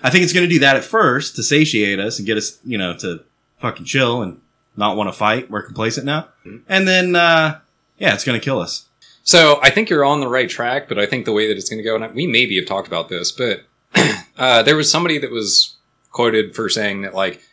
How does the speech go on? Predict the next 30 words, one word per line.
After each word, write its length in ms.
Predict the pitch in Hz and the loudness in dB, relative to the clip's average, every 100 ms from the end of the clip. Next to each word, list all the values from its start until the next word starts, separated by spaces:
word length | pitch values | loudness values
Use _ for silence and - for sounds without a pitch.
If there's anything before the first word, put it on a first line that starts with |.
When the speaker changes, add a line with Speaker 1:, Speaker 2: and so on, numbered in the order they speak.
| - | -2
Speaker 2:
if 180 | 143 - | 0 2
it 120 | 156 | 0
were 200 | 135 135 | -2 0
an 100 | 127 | 0
A 200 | 123 117 | 0 0
I, 320 | 113 104 90 | 2 2 2
the 80 | 92 | 0
way 160 | 101 110 | 0 0
that 80 | 107 | -2
it 40 | |
would 120 | 95 | -6
kill 180 | - 113 | -6 -4
off 120 | 104 | -4
the 60 | 113 | -6
human 220 | 107 107 | -8 -8
race 320 | 92 101 117 | -6 -4 -4
is 160 | - 98 | -6 -6
make 200 | 104 98 | -4 -4
us 80 | 92 | -6
complacent 680 | 95 95 107 110 131 - - | -8 -6 -4 -4 -6 -12 -12
to 80 | 98 | -10
the 80 | |
point 260 | - 104 101 | -8 -8 -6
that 120 | 95 | -8
we're 300 | 98 98 90 - | -6 -6 -6 -8
not 260 | 98 92 | -8 -8
gonna, 180 | 90 92 | -10 -10
like, 220 | 92 92 | -8 -8
fuck 320 | - 95 95 95 | -6 -6 -6 -6
or, 200 | 90 | -12